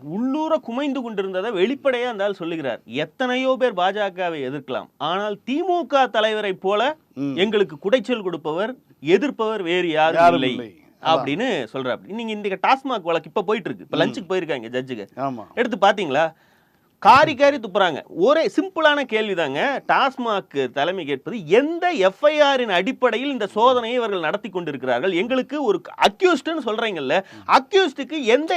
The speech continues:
Speaker 2: நீ ஏதோ
Speaker 1: எஃப் ஐ ஆர்
Speaker 2: கண்டுபிடிச்சேங்கிறீங்க.
Speaker 1: கண்டுபிடிச்சேங்க.
Speaker 2: எதை கண்டுபிடிச்ச அப்படின்னா?
Speaker 1: எதன் அடிப்படையில் செய்கிறாய்ன்னு சொன்னா,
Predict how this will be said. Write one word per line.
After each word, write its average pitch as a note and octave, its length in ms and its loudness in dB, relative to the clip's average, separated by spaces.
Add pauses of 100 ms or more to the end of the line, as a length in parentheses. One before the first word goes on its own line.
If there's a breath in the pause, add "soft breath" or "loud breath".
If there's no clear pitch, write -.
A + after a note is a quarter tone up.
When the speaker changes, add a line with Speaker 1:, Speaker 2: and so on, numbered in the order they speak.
Speaker 2:
நீ G#3 140 4
ஏதோ G#3 60 12
Speaker 1:
எஃப் B3 100 12
ஐ D#4 60 12
ஆர் B3 100 6
Speaker 2:
கண்டுபிடிச்சேங்கிறீங்க. B3+ 560 4
Speaker 1:
கண்டுபிடிச்சேங்க. B3+ 480 6
Speaker 2:
எதை D#4+ 100 10
கண்டுபிடிச்ச A#3+ 400 4
அப்படின்னா? F#3+ 440 6
Speaker 1:
எதன் D4 280 6
அடிப்படையில் B3+ 680 0
செய்கிறாய்ன்னு A3 640 -2
சொன்னா, D3+ 280 -4